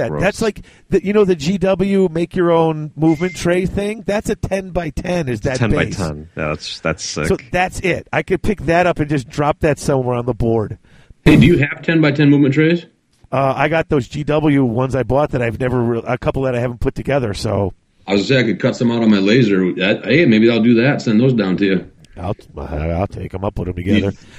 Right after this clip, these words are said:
Speaker 1: Are you
Speaker 3: Ten
Speaker 1: kidding?
Speaker 3: by
Speaker 1: I,
Speaker 3: ten.
Speaker 1: I'm
Speaker 3: Yeah.
Speaker 1: changing. I, I'm getting a. I, I'm ordering some new battle foam, and I've decided I'm gonna order. I'm, I'm changing around some of the stuff I have, and I think the zombies, once they get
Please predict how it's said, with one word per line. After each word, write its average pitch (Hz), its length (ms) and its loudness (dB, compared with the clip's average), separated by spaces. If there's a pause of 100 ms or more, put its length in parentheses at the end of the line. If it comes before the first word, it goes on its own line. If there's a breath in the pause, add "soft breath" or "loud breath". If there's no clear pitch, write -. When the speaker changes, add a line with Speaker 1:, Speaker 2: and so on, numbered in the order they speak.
(100)
Speaker 1:
Are 160 80 0
you 170 60 0
Speaker 3:
Ten 131 160 6
Speaker 1:
kidding? 123 180 4
Speaker 3:
by 110 80 -2
Speaker 1:
I, - 20 0
Speaker 3:
ten. 127 560 2
Speaker 1:
I'm 147 140 -6
Speaker 3:
Yeah. - 300 0
Speaker 1:
changing. 165 200 -6
I, 139 80 -4 (160)
I'm 147 80 -4
getting 156 300 -2
a. 131 200 -2
I, 131 120 -2 (200)
I'm 117 140 -6 (140)
ordering 143 360 0
some 127 200 -6
new 135 120 0
battle 131 360 -2
foam, 117 300 -6
and 107 100 -4
I've 104 80 -6
decided 131 500 -4
I'm 123 100 -6
gonna 120 220 -4
order. 120 400 -2
I'm, 113 140 -8 (100)
I'm 110 140 -8
changing 123 340 -6
around 123 180 -4
some 123 140 -6
of 113 40 -4
the 107 60 -4
stuff 120 240 -6
I 113 80 -6
have, 110 300 -6 (500 soft breath)
and 120 240 -4
I 120 60 -2
think 151 200 -6
the 131 100 -2
zombies, 131 480 -4
once 123 240 -4
they 123 160 -4
get 120 240 -6